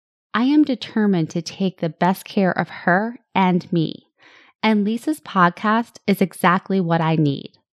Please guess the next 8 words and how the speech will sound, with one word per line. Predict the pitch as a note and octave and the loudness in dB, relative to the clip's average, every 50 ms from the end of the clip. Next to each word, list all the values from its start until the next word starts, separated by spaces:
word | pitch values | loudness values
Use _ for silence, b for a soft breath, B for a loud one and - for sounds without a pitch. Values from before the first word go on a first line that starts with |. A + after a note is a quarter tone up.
| _ _ b b b b b b b b _ | _ _ b b b b b b b b _
The | A3 G#3+ - - | -8 -8 -4 -2
episodes | G3 G3 - - A3 G#3 - - F#3 F3 F3+ F3 - - | -2 -2 0 0 -2 -2 0 0 0 0 0 -2 -4 -6
are | E3+ D#3 D3+ | -6 -6 -6
soothing, | - - - - F3+ F3+ F#3 F#3 - A#3 B3 C#4 E4 D4+ - _ _ _ _ _ _ _ _ - | -8 -12 -4 0 0 0 2 2 0 0 2 2 0 0 -2 _ _ _ _ _ _ _ _ -2
easy | G3+ G#3 G3 A#3+ B3 A#3+ | 0 0 2 0 -2 -2
to | - C#4+ C4+ | 0 0 0
listen | A#3 G3 F#3 - - G3 F3+ F3 | 2 0 0 0 -2 -2 -2 -2
to, | - - F3 D#3+ D#3+ D#3+ E3 F3+ | 0 0 0 0 0 -2 -4 -8